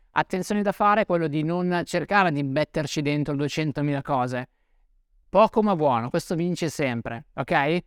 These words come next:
Perché più roba ci metti, più persone fan-, più tempo serve alle persone per capire che cosa c'è dentro. Non è così banale. Quindi ti serve qualcosa di u-, unico, comunque molto vicino all'unicità,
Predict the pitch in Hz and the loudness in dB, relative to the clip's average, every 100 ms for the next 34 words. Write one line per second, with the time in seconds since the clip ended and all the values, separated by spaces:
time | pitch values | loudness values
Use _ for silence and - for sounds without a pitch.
0 | _ - 147 165 - 240 226 185 156 165 | _ -10 -6 -4 0 2 2 2 -2 -2
1 | 165 220 - 233 233 226 190 208 208 208 | 0 0 -2 -2 -2 -2 -2 -2 -2 0
2 | 180 180 185 - _ - 214 226 - 214 | 0 0 -2 -6 _ -4 -2 -2 -2 0
3 | 233 214 208 - 226 202 156 156 151 156 | 2 2 -2 0 2 2 0 -2 -2 -6
4 | - 220 170 156 151 170 190 160 151 147 | -2 -2 -2 -2 0 2 2 2 -2 -4
5 | 147 135 107 113 120 - _ _ 147 170 | -2 -2 -2 -6 -10 -18 _ _ -2 0
6 | 151 139 135 131 113 117 - _ - 220 | 0 -2 0 0 0 -2 -6 _ -4 0
7 | 185 160 220 196 185 180 165 196 156 135 | 0 -2 -2 0 0 -2 2 4 4 2
8 | 127 - _ _ _ _ _ _ _ - | -4 -6 _ _ _ _ _ _ _ -4
9 | 147 156 202 - _ _ _ _ _ _ | 0 2 0 -4 _ _ _ _ _ _
10 | 196 190 208 208 151 135 143 160 151 147 | -4 -2 2 0 0 -4 -4 -4 -2 0
11 | 131 151 180 170 151 - 165 147 147 143 | 0 -2 -2 -2 -4 -4 -4 -4 -4 -6
12 | 202 180 190 214 | -2 0 0 -2